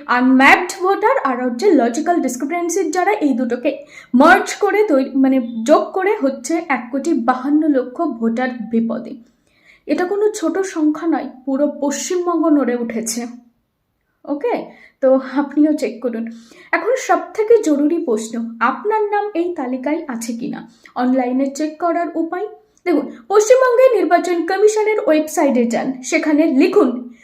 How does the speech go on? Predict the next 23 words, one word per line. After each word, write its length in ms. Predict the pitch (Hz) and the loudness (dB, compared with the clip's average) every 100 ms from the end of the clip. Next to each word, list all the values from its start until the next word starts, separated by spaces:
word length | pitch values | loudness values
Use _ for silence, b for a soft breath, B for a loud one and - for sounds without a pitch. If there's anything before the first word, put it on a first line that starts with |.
| B | B
সিইও 840 | - 415 427 339 359 359 339 349 277 | 6 10 10 10 6 8 6 6 4
ওয়েস্ট 340 | 269 285 - | 2 2 -2
বেঙ্গল 340 | 240 226 208 - | -2 0 -2 0
অথবা 340 | 247 - - | -2 2 0
সরাসরি 640 | - 330 370 392 381 392 370 | 2 2 0 0 0 0 2
ইসিও 760 | 311 302 - 330 320 330 330 - | 4 4 4 2 4 4 4 4
ওয়েস্ট 260 | 277 277 | 4 4
বেঙ্গল 360 | 320 302 302 320 | 2 2 2 2
ডট 320 | 277 247 247 | 0 -2 -2
এনআইসি 760 | 285 320 349 - 285 285 294 285 | -2 0 0 0 -2 0 0 2
ডট 300 | 262 269 - | 2 0 -2
ইন 180 | 262 247 | -2 -2
এ 100 | 233 | -2
যান। 400 | 226 196 - 233 - b b b b | -2 -4 -6 -10 -14 b b b b
হোম 200 | 349 427 | 4 6
পেজে 280 | 466 440 440 | 4 4 2
দেখবেন 480 | 403 - 427 466 311 | 0 0 2 6 6
লজিক্যাল 460 | 294 330 359 359 | 4 4 4 4
ডিসক্রিপেন্সি 640 | 294 285 339 392 392 381 392 | 4 0 -2 -2 -2 0 2
লেখা 360 | 381 - 440 | 2 2 2
বা 300 | 240 302 - | 4 4 2
এসআইআর 760 | - 349 - 339 330 320 349 247 | 0 0 0 2 2 4 2 2
রিভিশন 600 | 254 339 320 330 220 | 4 4 4 2 -2